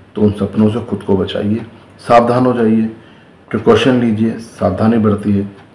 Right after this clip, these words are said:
और बाबा गुरु गोरखनाथ की जय जयकार कीजिए। जय जय गुरु गोरखनाथ,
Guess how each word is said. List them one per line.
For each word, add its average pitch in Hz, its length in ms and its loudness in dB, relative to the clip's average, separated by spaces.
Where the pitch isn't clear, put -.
और 98 60 -2
बाबा 95 220 2
गुरु 95 200 -2
गोरखनाथ - 600 -10
की - 80 -14
जय 95 140 -4
जयकार 87 320 -10
कीजिए। 92 260 -16
जय 101 180 -4
जय 113 140 4
गुरु 104 220 4
गोरखनाथ, 101 460 -2